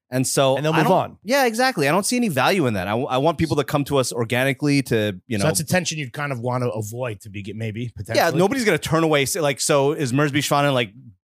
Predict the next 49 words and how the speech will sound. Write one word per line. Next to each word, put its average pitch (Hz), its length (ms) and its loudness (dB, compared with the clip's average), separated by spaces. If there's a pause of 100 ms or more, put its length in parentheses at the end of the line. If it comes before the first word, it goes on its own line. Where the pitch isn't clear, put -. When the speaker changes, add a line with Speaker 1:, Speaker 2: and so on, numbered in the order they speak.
(160)
Speaker 1:
bummed 143 280 2
out 123 240 2
that 110 120 -4
they 127 80 0
sold 131 220 2
Speaker 3:
No, 143 60 2
Speaker 1:
a 143 40 0
million 226 380 2
Speaker 3:
right, 220 80 2
right. 196 80 0
Speaker 1:
white 180 240 0
t-shirts 180 420 0
because 147 260 -6
Carmi 143 320 2
wore 147 220 2
it 147 40 2
on 135 80 0
a 120 40 -2
show? 147 340 0
No. 127 600 -2
Speaker 3:
Yeah, 139 160 4
yeah. 113 160 2
Speaker 1:
You 120 60 2
know, 113 200 2
and 127 140 -2
that's 147 160 -2
cool. 165 300 0
And 120 100 0
that 123 180 0
might 120 140 0
be 120 60 -4
the 107 120 -4
entry 110 240 -4
point 110 240 -4
for 101 100 -10
people. 107 240 -6
But 104 260 -2 (280)
a 98 80 -8
lot 127 200 2
of 131 60 -2
people 135 240 -4
were 123 60 2
like, 110 220 -2 (760)
a - 40 -6
lot 370 60 -6
of 247 120 -10
basic 160 320 -2
normie 208 380 2
dudes 185 400 2